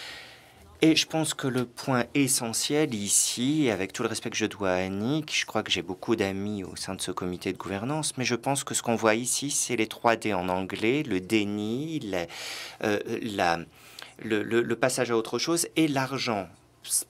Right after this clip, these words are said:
Plus, euh, plus les mensonges se répandent rapidement, on ne peut pas avoir de, plus on ne peut pas avoir de vérité. C'est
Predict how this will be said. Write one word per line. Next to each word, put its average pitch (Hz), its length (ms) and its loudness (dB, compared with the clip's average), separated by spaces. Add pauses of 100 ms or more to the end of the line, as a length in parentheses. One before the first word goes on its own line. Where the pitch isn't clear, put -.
Plus, 170 540 -2 (960)
euh, 107 380 0 (720)
plus - 180 4
les 151 100 4
mensonges 127 380 -2
se - 80 -6
répandent 107 440 -2
rapidement, 95 500 -4
on 143 80 -2
ne 127 40 -4
peut 107 260 -12
pas 104 100 4
avoir 107 480 0
de, 90 380 -4 (360)
plus 156 160 0
on 147 60 2
ne 135 60 -2
peut 123 220 -6
pas 113 80 2
avoir 117 300 -4
de 95 100 -8
vérité. 98 600 -8
C'est - 240 -4